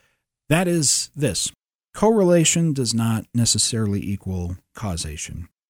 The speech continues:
In this case, just because four young girls and women disappeared from the same town in the same summer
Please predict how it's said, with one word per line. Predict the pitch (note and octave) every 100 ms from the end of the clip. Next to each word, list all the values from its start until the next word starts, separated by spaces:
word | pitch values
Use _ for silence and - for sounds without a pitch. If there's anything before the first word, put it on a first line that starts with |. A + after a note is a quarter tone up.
| _ _ -
In | B2
this | F#3+ -
case, | B2 G2+ - - _
just | - E3+
because | D#3 D#3 B2+
four | - D#3+
young | C3+ B2 G#2+
girls | A2+ A2 G2+ -
and | G#2+ G2 F2+
women | C#3+ C3+ F#2 F2+ - _ _ _ -
disappeared | F3 - - F3+ F3+ -
from | C#3+
the | B2
same | - D#3+ C#3+
town | - C#3 G#2 G2 G#2+ - -
in | C#3+
the | A#2
same | C#3 B2+
summer | G#2 D3+ C#3 F#2 G#2